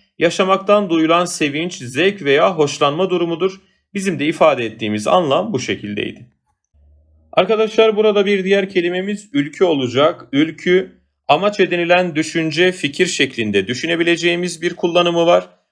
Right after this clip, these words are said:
Bunun dışında mefkure, idea anlamında da kullanımları var.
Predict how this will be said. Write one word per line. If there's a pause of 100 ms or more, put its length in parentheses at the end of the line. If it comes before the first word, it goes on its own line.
(140)
Bunun
dışında
mefkure,
idea
anlamında
da
kullanımları
var.